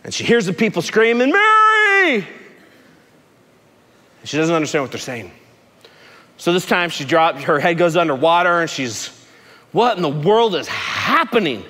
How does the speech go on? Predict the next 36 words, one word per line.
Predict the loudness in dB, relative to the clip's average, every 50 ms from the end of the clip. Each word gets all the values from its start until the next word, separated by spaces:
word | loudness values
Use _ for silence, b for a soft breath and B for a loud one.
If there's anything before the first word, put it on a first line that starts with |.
| -20 B B B B B B B
Like, | 0 0 0
why | -2 -4 -2 0 0 0
am | 0 0 0
I | 0 0
not | 0 -2 -2 -4
swimming | -4 -2 -2 0 0 -2 -4
faster?" | -6 -8 -10 -10 -10 -12 -14 -16 -18 -20 -20 -20 B B B B B B
And | -6 -4
she | -2 0 2
realizes | 2 4 4 4 4 2 0 -2
there's | -4 -6 -4
something | -2 0 0 0 0 0 -2 -2 -2
hanging | -2 -4 -4 -2 0 0 0 0
around | 0 0 -2 -2 -2
her | -4
neck. | -4 -4 -6 -8 -10 -18 -20 -20 _ _ _ b b b b b b b b b b b b b _ _ _ _ _ _ _ _ -12
And | -10 -10
so | -4 0 0 0 2 0 -4 -6 -10 -18 -20 -20 -20 _ _ _ _ _ _ _ b b b b b b b b b b _ _ _ _ _ _ _
she | -14 -14 -10
pops | -4 -2 -2 -2 -2 -2
her | -4
head | -4 -2 -2 -2 0
back | -2 -4 -4 -4
out | -4 -4 -4
of | -2
water, | -2 0 0 0 -2 -4
and | -6 -8
she | -10 -10
keeps | -10 -10 -10 -10
swimming. | -10 -8 -8 -8 -8 -10 -12 -16 -20 _ _ _ _ _ _ b b b b b b b b b b b _ -16
And | -12 -10
she | -8 -6 -4
hears | 0 0 0 0 0
them | -2 -4 -6
say, | -6 -6 -4
"Mary, | 0 2 4 4 4 6 6 6 6 6 4 4 2 2 0 -4